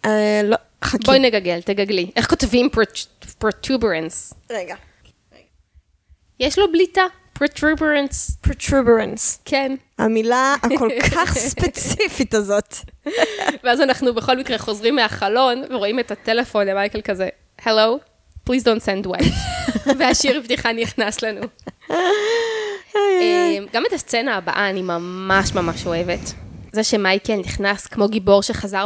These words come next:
Speaker 1: כן,
Speaker 2: מהקרב.
Speaker 1: ומייקל מב-, אה, דווייט מביא אותו, כאילו הוא החזיר אותו מ-,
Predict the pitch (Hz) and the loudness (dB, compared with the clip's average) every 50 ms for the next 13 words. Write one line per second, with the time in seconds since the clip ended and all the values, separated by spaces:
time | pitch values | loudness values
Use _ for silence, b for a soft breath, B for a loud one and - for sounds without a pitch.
0 | 247 - 220 214 214 214 208 202 185 190 196 202 202 - _ - - 196 214 214 | -2 0 0 0 0 0 0 0 0 -2 -2 -4 -8 -14 _ -16 -6 -2 0 2
1 | 214 214 214 214 - 269 254 262 247 240 233 226 - - 220 220 214 208 208 202 | 2 2 2 2 2 0 2 2 2 0 0 0 0 0 2 4 4 4 2 2
2 | 196 208 208 208 214 208 - 247 247 233 226 262 285 - 277 262 - - - 208 | 0 0 0 2 0 0 0 0 0 2 2 0 2 2 0 -2 -2 -2 -4 -2
3 | 214 240 254 254 240 233 233 233 226 226 226 - 240 208 226 254 254 277 269 - | 0 0 2 2 2 2 2 2 0 0 -2 -4 -4 -2 0 0 0 0 0 0
4 | 277 262 254 254 | 0 0 0 0